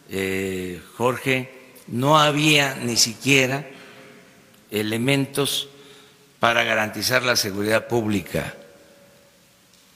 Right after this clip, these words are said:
porque, eh, no podía el ejército ni la marina atender por ley, no te-, no estaban facultados para actuar en materia de seguridad pública.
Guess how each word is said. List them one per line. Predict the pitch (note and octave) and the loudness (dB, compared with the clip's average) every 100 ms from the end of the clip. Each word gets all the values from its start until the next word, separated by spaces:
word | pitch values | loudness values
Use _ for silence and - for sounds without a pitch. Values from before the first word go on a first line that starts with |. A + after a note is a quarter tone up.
| _ | _
porque, | A2 G#2+ - A2+ G#2+ G#2+ - - - - - - - | -2 -2 2 2 2 -4 -10 -20 -20 -20 -20 -20 -8
eh, | G2 G2 G2 G#2 | -4 -4 -4 -4
no | C3+ B2+ | -4 -4
podía | B2+ B2 C3+ B2+ | -4 -2 0 0
el | A#2+ | -2
ejército | G2+ A#2+ B2+ A#2+ B2 - B2 A#2 | -4 -2 -2 -2 -4 -4 -2 -2
ni | A2 G#2+ | -2 -2
la | G#2+ | -2
marina | G#2+ A2 A#2+ A#2+ A#2+ C#3 - - - - - _ _ _ _ _ - | -2 -2 -2 -2 -2 -4 -8 -20 -20 -20 -20 _ _ _ _ _ -8
atender | G2 - G#2+ G#2+ B2+ A2+ - - - - - _ _ _ _ - | -8 -4 -4 2 0 0 -10 -20 -20 -20 -20 _ _ _ _ -2
por | A#2 A2 | 0 0
ley, | A#2+ C#3 D#3 E3 - - - - - - - - _ _ | 2 2 2 -2 -14 -20 -20 -20 -20 -20 -20 -20 _ _
no | G2+ A#2 | -4 -4
te-, | G2+ G#2 | -2 -2
no | A#2+ | -2
estaban | A#2 B2 A#2+ G#2+ | 2 2 2 0
facultados | G#2 - G2+ - A2+ A2+ A2+ | -4 -4 -6 2 2 2 -4
para | - A2 A2+ A2+ - - - - - - - | 0 2 2 -2 -6 -18 -20 -20 -20 -16 -4
actuar | G#2 F#2+ A#2+ A2+ A2 - - - | -2 -2 4 4 4 -6 -14 -6
en | G2 | -4
materia | G2 - A2 A2 | -2 0 0 0
de | G2+ | 0
seguridad | F#2 F2+ F#2+ G2 - | -2 -2 -4 -4 -2
pública. | G2 F2 D#2 - - | -4 -4 -8 -12 -18